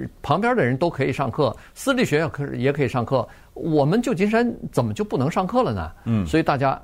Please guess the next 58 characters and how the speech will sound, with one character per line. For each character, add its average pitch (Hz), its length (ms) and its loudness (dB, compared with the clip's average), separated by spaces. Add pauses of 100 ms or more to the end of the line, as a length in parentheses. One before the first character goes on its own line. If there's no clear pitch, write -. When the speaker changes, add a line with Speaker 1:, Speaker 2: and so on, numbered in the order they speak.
(120)
Speaker 1:
也 101 280 -4
是 143 200 -2
非 147 140 -2
常 107 140 -2
的 104 80 0
愤 110 180 0
怒 110 200 -2
啊， 92 80 -2
说 120 280 0 (480)
他 139 160 2
们 117 220 0
的 107 100 -2
功 139 220 2
夫 123 100 -4
啊 76 200 0
都 139 120 2
没 120 160 2
花 123 220 2
在 101 260 -2 (220)
正 208 160 4
经 90 160 -6
的 101 80 -8
事 - 120 -2
儿 127 60 2
上。 101 160 -4
我 101 60 -2
们 170 240 0 (140)
选 151 280 0
你 151 60 0
们 120 100 0
当 170 140 0
教 165 220 2
委 90 200 -2
是 135 320 0 (300)
负 180 260 0
责 123 280 2
教 220 260 0
育 110 140 -2
工 131 200 -4
作， 127 160 0
负 196 220 -2
责 127 220 2
公 202 200 0
立 160 140 2
学 127 160 -2
校 170 160 0
的 117 180 2 (280)
孩 127 260 0
子 156 240 0
怎 101 160 -2
么 104 80 -4
样 156 160 0
能 143 200 -2
提 - 180 -6
高 151 120 0
他 147 160 -4
们 147 140 -4
的， 120 100 0